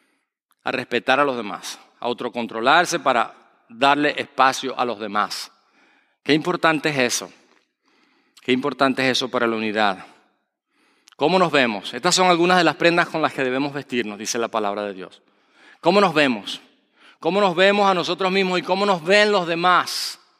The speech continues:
¿Cómo deberían vernos cuando estamos vestidos? Yo no sé ustedes, pero existe la tendencia en cada uno de nosotros,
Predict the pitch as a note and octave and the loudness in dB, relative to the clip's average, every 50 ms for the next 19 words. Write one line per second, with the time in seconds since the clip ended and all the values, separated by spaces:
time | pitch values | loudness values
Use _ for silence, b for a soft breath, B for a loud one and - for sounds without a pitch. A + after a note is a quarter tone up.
0 | _ _ _ _ _ - D3 E3 F#3 G3 G3+ G3 F#3 F3+ F#3 F#3 F#3+ F#3+ F#3+ F#3 | _ _ _ _ _ -10 -4 0 2 4 4 4 4 6 6 4 4 2 2 4
1 | F#3+ F#3+ F3+ E3+ D#3 C3+ B2 D3 D3+ D3+ C#3+ C3+ - E3 F3 F3 E3+ F3 E3+ D#3 | 4 4 4 2 -2 -4 -2 -2 -2 -2 -2 0 0 0 0 0 -2 -4 -6 -6
2 | _ - F#3+ F3+ D#3+ D#3 A#2 - - - - - - _ _ _ _ _ _ _ | _ -4 -4 -2 -2 -4 -6 -10 -14 -20 -20 -20 -20 _ _ _ _ _ _ _
3 | _ _ _ _ _ _ _ _ _ _ _ _ _ _ _ _ _ _ _ _ | _ _ _ _ _ _ _ _ _ _ _ _ _ _ _ _ _ _ _ _
4 | _ _ _ _ _ _ _ _ _ _ _ _ _ _ _ _ _ _ _ _ | _ _ _ _ _ _ _ _ _ _ _ _ _ _ _ _ _ _ _ _
5 | - C3 C#3+ D#3 D#3+ D3+ E3 D3 - - E3+ D#3+ D3+ B2 A#2 A2 - - - _ | -6 -4 -2 -2 -2 -2 -4 -2 0 4 4 4 4 4 0 -2 -6 -10 -12 _
6 | _ _ _ _ _ _ _ _ _ _ _ _ _ _ _ - C3 C3 - - | _ _ _ _ _ _ _ _ _ _ _ _ _ _ _ -4 -2 -2 -2 -2
7 | C#3 C3 - E3+ E3+ E3 C#3 D#3+ C#3+ C#3 D3 D3+ D#3 D3 - D#3+ D#3+ D#3 C#3 C#3+ | -2 0 2 4 4 4 4 2 0 2 2 2 2 2 2 2 2 2 0 -2
8 | C3+ A2+ - D3 D3 D#3 E3 E3 E3 D#3+ D#3+ D#3 D3+ D3+ C3+ - E3 D#3+ D3+ - | -4 0 2 4 6 6 6 4 2 0 0 0 -2 -2 -2 0 0 0 0 -2
9 | A#2 A#2 G#2 - - | -4 -8 -8 -10 -12